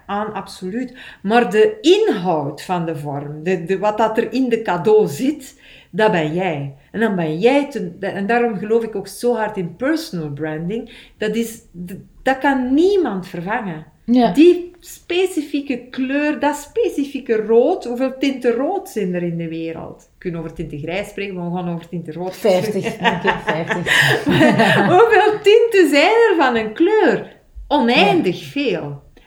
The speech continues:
Speaker 1: En jij bent specifiek dat tintje.
Speaker 2: Ja.
Speaker 1: En dan kun jij vormen, je moet niet altijd het wiel heruit vinden, want dat is ook een imposter syndroom dat ik heel veel ondernemers, eh, zie hebben, van,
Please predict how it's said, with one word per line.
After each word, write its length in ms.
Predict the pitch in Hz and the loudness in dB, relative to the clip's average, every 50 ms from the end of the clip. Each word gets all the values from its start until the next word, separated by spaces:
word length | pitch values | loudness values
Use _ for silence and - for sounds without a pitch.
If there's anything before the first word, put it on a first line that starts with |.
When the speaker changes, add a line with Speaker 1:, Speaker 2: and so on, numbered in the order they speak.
| _ | _
Speaker 1:
En 140 | - 220 226 | -2 -2 0
jij 320 | 196 - 285 302 330 349 302 | 0 2 2 4 4 4 4
bent 120 | 320 277 | 4 2
specifiek 1300 | - - - - _ - 494 480 494 480 440 - - 359 349 349 - - - - - 494 480 480 453 - - - - | 0 -4 -12 -16 _ -2 0 2 2 2 0 0 0 0 0 0 -4 -10 -18 -18 -12 -8 -8 -8 -8 -10 -16 -4 0
dat 200 | 294 349 370 - - - - - | 0 0 0 -2 -8 -14 -20 -4
tintje. 640 | - 311 294 330 311 269 - - - 170 160 156 156 - - - | -2 -2 0 0 0 -2 -4 -8 -8 -8 -8 -8 -10 -12 -16 -10
Speaker 2:
Ja. 220 | - 196 202 - - - - - - - | -6 -4 -4 -4 -4 -8 -16 -20 -20 -8
Speaker 1:
En 140 | - 240 262 | -4 -2 0
dan 180 | 285 285 285 277 | 2 0 0 2
kun 280 | 285 320 339 330 302 269 | 2 2 2 2 0 0
jij 300 | 233 254 233 226 214 190 | 0 0 0 0 0 -2
vormen, 540 | 165 - 202 240 277 311 330 302 294 262 247 | -4 0 2 4 4 4 4 2 0 -2 -2
je 160 | 262 247 233 | -2 -2 -2
moet 140 | 240 254 240 | -2 -4 -4
niet 140 | 240 247 233 | -4 -4 -4
altijd 280 | 226 226 233 220 214 | -2 -2 -2 -2 -2
het 200 | 214 196 - - | -4 -6 -8 -4
wiel 240 | 202 254 311 392 392 311 | 2 4 4 6 6 4
heruit 380 | 220 180 170 156 160 160 - - | 2 2 0 -2 -2 -4 -6 -8
vinden, 280 | - 202 208 220 233 | -8 -6 -6 -4 -4
want 180 | 220 208 196 208 | -4 -4 -4 -4
dat 160 | 214 202 185 | -6 -6 -4
is 100 | 202 190 | -2 -2
ook 140 | 233 247 247 | -2 -2 -2
een 120 | 254 220 214 | -4 -4 -4
imposter 580 | 202 185 - - 190 180 - - - 180 175 | -4 -4 -6 -6 -10 -12 -10 -10 -8 -8 -8
syndroom 500 | - - - 180 175 170 170 180 180 175 | -8 -8 -6 -6 -4 -4 -4 -4 -4 -4
dat 180 | 170 175 170 170 | -6 -6 -8 -8
ik 100 | 170 - | -12 -10
heel 300 | - 160 185 208 220 214 | -6 -2 0 2 2 2
veel 140 | 175 170 160 | 0 -2 -4
ondernemers, 720 | 160 175 170 170 165 170 170 165 165 165 165 165 - - - - - - - - _ _ | -4 -4 -6 -6 -6 -6 -6 -8 -8 -8 -10 -12 -12 -16 -18 -20 -20 -20 -20 -20 _ _
eh, 340 | _ 175 170 170 165 165 160 - 175 170 | _ -4 -4 -2 -2 -2 -2 -2 -4 -4
zie 400 | 165 170 143 139 190 185 180 170 | -4 -4 -4 -4 -2 0 0 0
hebben, 380 | 170 160 165 165 185 214 220 196 | 0 0 0 0 0 0 -2 0
van, 280 | 185 185 180 175 - | 0 0 0 0 -2